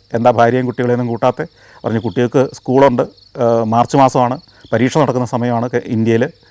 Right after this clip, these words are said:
ആ, മാത്രമല്ല വീട്ടിലെ പല കാര്യങ്ങൾ കണ്ട് ഞാൻ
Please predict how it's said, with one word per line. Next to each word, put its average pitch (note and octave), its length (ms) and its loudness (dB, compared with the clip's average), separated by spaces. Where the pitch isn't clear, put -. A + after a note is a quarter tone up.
ആ, A2+ 260 2
മാത്രമല്ല B2 520 4
വീട്ടിലെ B2+ 380 2
പല B2 260 4
കാര്യങ്ങൾ A#2+ 320 0
കണ്ട് A#2+ 400 0
ഞാൻ A#2+ 280 2